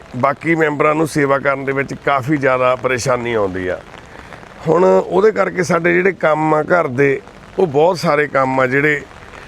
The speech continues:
ਉਹ ਕਿਤੇ ਨਾ ਕਿਤੇ ਰੁਕ ਜਾਂਦੇ ਨੇ। ਜਿਵੇਂ ਹੁਣ ਬੀਬੀਆਂ ਦੇ ਘਰ ਵਾਸਤੇ ਬੇਸਮੈਂਟ ਪੱਟੀ ਪਈ ਆ, ਪਰ ਅਸੀਂ ਉਹਦਾ ਕੰਮ ਹਜੇ ਤੱਕ ਸ਼ੁਰੂ ਨਹੀਂ ਕਰ ਪਾਏ,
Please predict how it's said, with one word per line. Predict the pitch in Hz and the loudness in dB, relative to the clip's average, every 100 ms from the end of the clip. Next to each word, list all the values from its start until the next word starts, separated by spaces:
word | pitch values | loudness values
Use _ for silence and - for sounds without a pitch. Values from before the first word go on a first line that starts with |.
| - - - | -20 -6 -2
ਉਹ | |
ਕਿਤੇ | 160 147 160 | 0 0 2
ਨਾ | 160 | 0
ਕਿਤੇ | 147 139 156 - - | -2 -2 -2 -2 -2
ਰੁਕ | 135 131 135 | 0 0 0
ਜਾਂਦੇ | 123 117 120 | -2 -2 -2
ਨੇ। | 123 | -2
ਜਿਵੇਂ | 123 135 143 | 0 0 0
ਹੁਣ | 151 | 0
ਬੀਬੀਆਂ | 135 131 139 147 | 0 0 2 2
ਦੇ | 143 | 0
ਘਰ | 139 165 143 | 0 0 0
ਵਾਸਤੇ | 131 127 127 139 131 127 - - - - - - - 120 | 0 0 0 -2 -2 -2 -12 -20 -20 -20 -20 -20 -10 -6
ਬੇਸਮੈਂਟ | 113 147 113 156 127 | -2 -2 0 -2 -2
ਪੱਟੀ | 147 - 156 | -4 -2 -2
ਪਈ | 127 143 139 | -2 -2 0
ਆ, | 139 | 0
ਪਰ | 135 139 | 0 -2
ਅਸੀਂ | 131 139 | -2 -2
ਉਹਦਾ | 147 | -2
ਕੰਮ | 151 139 135 139 131 - | 0 -2 -2 -2 -2 -2
ਹਜੇ | 127 135 | -2 0
ਤੱਕ | 127 - 127 | -2 -4 -4
ਸ਼ੁਰੂ | 147 160 | 0 2
ਨਹੀਂ | 170 135 | 2 0
ਕਰ | 120 117 | -2 -2
ਪਾਏ, | 123 113 113 | 0 0 0